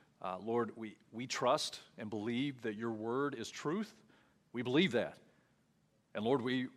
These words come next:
unless we've worshiped and, and praised you in vain, we've asked you to op-, open our heart, and,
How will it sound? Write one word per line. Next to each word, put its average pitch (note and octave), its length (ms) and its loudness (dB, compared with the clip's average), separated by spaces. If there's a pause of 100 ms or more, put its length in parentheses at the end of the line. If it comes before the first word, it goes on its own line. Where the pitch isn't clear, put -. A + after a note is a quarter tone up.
unless C3 320 4
we've C#3+ 180 4
worshiped D3 600 2
and, B2 260 -2
and A2 180 -6
praised D3 440 2
you C3+ 140 2
in A2+ 120 0
vain, A2 640 2
we've A2+ 220 -2
asked A#2+ 480 0
you A2 340 -4 (920)
to G#2+ 100 -2
op-, A#2+ 220 -2 (280)
open C3+ 220 0
our A#2+ 100 2
heart, A#2 480 2 (960)
and, G#2 140 -8